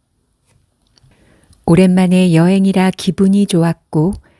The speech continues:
그 기분에 기운까지 좋을 것 같아 혹시나 하는 마음에 샀었거든요. 그렇게 샀던 로또를 단지 꽝이라는 이유 하나만으로 이렇게 손쉽게 버려야 될까 싶었어요.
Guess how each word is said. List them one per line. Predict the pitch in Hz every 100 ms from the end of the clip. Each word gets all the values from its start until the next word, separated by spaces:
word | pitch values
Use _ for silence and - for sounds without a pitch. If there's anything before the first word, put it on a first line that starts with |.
| _ _ _
그 | - 208
기분에 | 226 226 214 220
기운까지 | 214 - 202 226 226 208 202 208
좋을 | - 175 190
것 | - 190
같아 | 165 160 - 151
혹시나 | 160 247 233 - 226 220
하는 | 220 220 214
마음에 | 165 156 180 165
샀었거든요. | 151 208 - 220 214 202 165 156 156 - _ _ _ _ _ _ _ _ _ _ _ -
그렇게 | 185 185 -
샀던 | 208 208 - 190 190
로또를 | 165 156 - 156 180 147 - _ _ _
단지 | - 196 190 220 220
꽝이라는 | - 262 262 247 233 233
이유 | 175 170 185
하나만으로 | 202 220 208 196 156 156 151 156 _ _ -
이렇게 | 170 170 - 190
손쉽게 | - 247 - 233 - 202 202
버려야 | - 170 165 190 202
될까 | 208 190 - 143 151
싶었어요. | - - 202 - 147 139 156